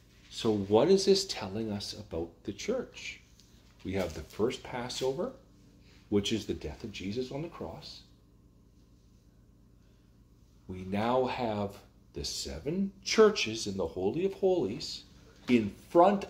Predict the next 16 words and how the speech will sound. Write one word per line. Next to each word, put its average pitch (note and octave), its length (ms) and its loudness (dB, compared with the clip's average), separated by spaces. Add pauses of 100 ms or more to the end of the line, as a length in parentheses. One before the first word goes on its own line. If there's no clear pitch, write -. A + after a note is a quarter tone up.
of B2+ 440 4 (1700)
Jesus. D#3+ 840 -4 (2750)
And E2+ 120 -4
then F#2+ 140 2
we G2+ 80 2
have F#2+ 220 -4
the - 40 -8
second - 420 -6
Passover. - 360 -14 (3750)
What's A2 200 -4
this C#3+ 140 0
telling D3 300 -4
us C3+ 140 -6
about C#3 200 -8
the C3 60 -12
church? - 560 -14